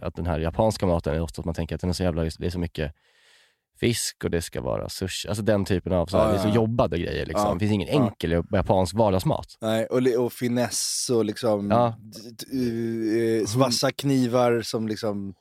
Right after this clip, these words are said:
Speaker 2: ska skära igenom någon blåsfisk.
Speaker 1: På rätt sätt.
Speaker 2: Där,
Speaker 1: Ja.
Speaker 2: där man måste skära rätt, annars förgiftar man hela
Speaker 1: Ja, men
Speaker 2: middagssällskapet.
Speaker 1: precis.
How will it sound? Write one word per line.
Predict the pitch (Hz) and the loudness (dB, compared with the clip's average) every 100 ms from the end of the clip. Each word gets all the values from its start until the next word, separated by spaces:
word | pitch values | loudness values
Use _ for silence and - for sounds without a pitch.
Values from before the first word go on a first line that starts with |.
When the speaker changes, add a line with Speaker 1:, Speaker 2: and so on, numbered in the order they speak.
| _ _ _ _ _ | _ _ _ _ _
Speaker 2:
ska | 113 | -12
skära | - - 123 107 107 | -10 -2 2 4 4
igenom | 107 104 101 98 98 | 4 2 0 -2 -4
någon | 98 92 90 - - _ _ _ _ _ _ _ | -4 -6 -10 -14 -20 _ _ _ _ _ _ _
blåsfisk. | - 110 123 113 - - 123 - - - - 107 76 | -10 0 4 4 2 -2 -2 -2 -2 -4 -12 -8 -2
Speaker 1:
På | 117 | 2
rätt | 104 - | 2 2
sätt. | 117 98 - 113 117 | 0 0 -2 -6 2
Speaker 2:
Där, | 123 117 98 | 4 4 4
Speaker 1:
Ja. | 107 87 | 4 4
Speaker 2:
där | 120 | 2
man | 117 | 2
måste | 113 | 0
skära | - 120 110 | 2 4 4
rätt, | 117 - 117 | 2 0 -4
annars | 110 104 107 | -4 -6 -12
förgiftar | - 113 110 - 104 | -8 -6 -6 -6 -6
man | 101 | -6
hela | 95 95 | -6 -8
Speaker 1:
Ja, | - | -6
men | 113 101 - | -6 -6 -4
Speaker 2:
middagssällskapet. | 107 127 131 | 4 4 6
Speaker 1:
precis. | 127 113 80 - - | 4 2 0 -4 -10